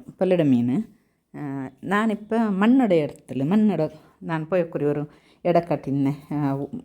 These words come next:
ಬೋಡ್ ಪೊಲೆಡ ಓಡ್ ರೊಟ್ಟಿಗೂ. ಆ ಎಡ್ತಲ್ಲಿ ನಾನು ಇದಿಪ್ಪ ಫಸ್ಟ್ ಇದು, ಈ ಎಡ್ತಲ್ಲಿ ಫಸ್ಟ್ ಹಾಕೊಡು ಕರಿ.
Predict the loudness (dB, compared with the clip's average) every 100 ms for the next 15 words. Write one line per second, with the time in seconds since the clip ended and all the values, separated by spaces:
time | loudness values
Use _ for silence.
0 | _ -4 4 4 4 0 0 0 -4 -6
1 | -14 -2 2 4 2 -2 -4 -8 -4 -6
2 | -8 _ _ _ 0 2 2 0 -2 -4
3 | 2 4 4 0 -4 -4 -2 -2 -2 -2
4 | 0 2 0 0 2 4 2 -2 -6 -6
5 | -8 -2 -2 -2 -6 -8 -2 -2